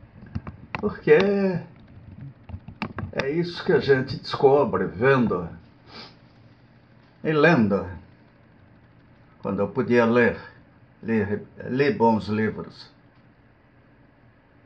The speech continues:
Mas hoje em dia, a T V permite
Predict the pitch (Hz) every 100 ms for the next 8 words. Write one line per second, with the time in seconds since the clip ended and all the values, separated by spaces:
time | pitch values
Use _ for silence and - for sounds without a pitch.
0 | _ _ - - 165 185 185 120 110 107
1 | 110 135 131 156 160 - - - _ _
2 | _ _ _ _ _ _ - - 95 -
3 | 127 113 120 131 131 110 104 98 92 90
4 | 90 85 85 87 92 92 - 165 165 131
5 | 226 220 - -